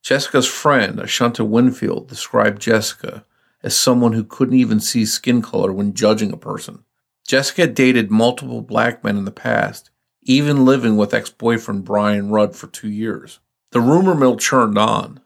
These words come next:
Some thought maybe Jessica's murder was an act of revenge or some kind of drug deal gone wrong. It's also rumored that sometime in the year before her death,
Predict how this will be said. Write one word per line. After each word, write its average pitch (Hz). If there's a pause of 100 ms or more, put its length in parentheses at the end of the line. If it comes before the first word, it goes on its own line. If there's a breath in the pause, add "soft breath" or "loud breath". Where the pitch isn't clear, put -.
(360)
Some 170
thought 185
maybe 135
Jessica's 113
murder 110
was 104
an 107
act 107
of 95
revenge 101 (400)
or -
some 127
kind 123
of 95
drug 117
deal 98
gone 95
wrong. 101 (460)
It's -
also 156
rumored 113
that 87
sometime 131
in 117
the 113
year 113
before 104
her 92
death, -